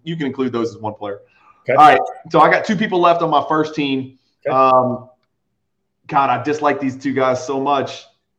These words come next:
Speaker 1: Again, positive is a positive change.
Speaker 2: I think
Speaker 1: Uh,
Speaker 2: we're gonna have the same two. I really do. I think we're gonna have the same two.
Speaker 1: You're not gonna have Dellavedova.
Speaker 2: Oh, that's true. I don't. You're right.
Speaker 1: Yeah. So Della, we'll go Dellavedova. And, and Dellavedova,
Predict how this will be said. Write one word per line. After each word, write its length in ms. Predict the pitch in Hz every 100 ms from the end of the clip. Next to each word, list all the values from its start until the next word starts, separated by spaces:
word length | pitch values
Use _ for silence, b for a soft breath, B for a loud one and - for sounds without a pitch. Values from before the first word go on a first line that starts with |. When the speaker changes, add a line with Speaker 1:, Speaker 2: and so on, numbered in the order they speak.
| -
Speaker 1:
Again, 260 | 139 147
positive 460 | - 147 143 139 127
is 80 | 123
a 60 |
positive 380 | 120 131 127 120
change. 160 | - 120
Speaker 2:
I 120 | 151 -
think 180 | 180 185
Speaker 1:
Uh, 120 | 117
Speaker 2:
we're 80 | 127
gonna 180 | 135 127
have 160 | 123 120
the 80 |
same 260 | 110 127 117
two. 300 | - 113 - _ _
I 60 | 139
really 240 | 120 123
do. 200 | 123 - - _ _ -
I 80 | 123
think 160 | 139
we're 80 | 120
gonna 100 | 107
have 80 | 101
the 60 | 95
same 200 | 110 98
two. 160 | 110 147
Speaker 1:
You're 120 | 226
not 160 | 202
gonna 120 | 156 139
have 180 | 131
Dellavedova. 680 | 123 135 110 123 165 135 160 _ _ _ _ _ -
Speaker 2:
Oh, 100 | 147
that's 200 | 127 120
true. 200 | - 123
I 40 | 104
don't. 240 | 101 98 _
You're 160 | - 104
right. 60 | 123
Speaker 1:
Yeah. 200 | 147 - -
So 180 | 151 135
Della, 320 | 175 180 175
we'll 100 | 190
go 160 | 180 170
Dellavedova. 760 | 165 147 139 135 120 104 - 165
And, 160 | 160 160
and 140 | 170
Dellavedova, 1000 | 175 196 - 160 170 180 160 151 139 131